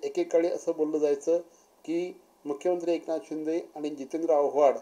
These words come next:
हे एकमेकांचे खूप चांगले मित्र आहेत. मात्र म्हणतात ना, राजकारणामध्ये कुणीही कायमचा शत्रू नसतो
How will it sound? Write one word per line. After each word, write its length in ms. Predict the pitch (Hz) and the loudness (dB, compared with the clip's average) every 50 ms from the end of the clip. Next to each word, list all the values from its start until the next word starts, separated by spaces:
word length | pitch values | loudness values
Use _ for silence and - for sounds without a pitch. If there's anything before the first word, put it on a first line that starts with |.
| - - _ _ _ _ _ _ - | -6 -18 _ _ _ _ _ _ 0
हे 60 | 170 | 0
एकमेकांचे 640 | 185 - 180 - - 151 151 147 - 160 165 160 165 165 | 2 2 0 -4 -6 -8 -8 -6 -4 -4 -4 -6 -8 -10
खूप 220 | - 175 170 - - | -10 -12 -14 -8 -4
चांगले 360 | - 143 143 160 185 202 196 | -2 -2 2 4 4 6 6
मित्र 220 | 175 - - - | 4 2 2 2
आहेत. 300 | 143 139 - - 135 127 - - _ - - _ _ _ _ _ _ _ _ _ _ _ _ _ _ _ _ _ _ _ _ _ _ _ _ _ _ _ _ _ _ _ _ _ | 2 2 4 2 0 -2 -2 -6 _ -20 -20 _ _ _ _ _ _ _ _ _ _ _ _ _ _ _ _ _ _ _ _ _ _ _ _ _ _ _ _ _ _ _ _ _
मात्र 520 | 123 135 147 151 151 - 165 180 180 185 185 - - _ _ 139 | -6 -2 0 0 0 0 2 2 2 2 2 -4 -14 _ _ -6
म्हणतात 280 | 135 151 151 190 190 190 | -6 0 2 0 0 2
ना, 140 | 185 165 131 - - - _ _ _ _ _ _ _ _ _ - 127 | 0 -4 -4 -4 -6 -12 _ _ _ _ _ _ _ _ _ -2 2
राजकारणामध्ये 920 | 143 151 165 165 185 - 180 160 156 151 156 160 156 156 147 151 165 180 190 185 - _ _ _ _ _ - | 2 2 2 0 -2 -2 0 0 0 -2 -4 -6 -6 -4 -4 -4 -4 -4 -6 -12 -18 _ _ _ _ _ -4
कुणीही 500 | 160 170 175 190 175 160 180 196 208 208 202 - _ _ _ _ _ _ _ _ _ _ _ _ _ _ _ _ _ _ _ _ _ _ _ _ _ _ _ _ _ _ _ _ _ - | -2 0 0 0 0 -2 -2 -4 -4 -6 -10 -14 _ _ _ _ _ _ _ _ _ _ _ _ _ _ _ _ _ _ _ _ _ _ _ _ _ _ _ _ _ _ _ _ _ 2
कायमचा 480 | 135 143 156 165 170 175 170 - 165 - | 4 4 4 4 0 -2 -4 -4 -4 -4
शत्रू 380 | - 143 139 139 - 175 175 | -4 -6 -8 -6 -2 -2 0
नसतो 540 | 170 160 143 - - - - 135 131 131 | 0 0 -2 -4 -6 -6 -4 -4 -4 -4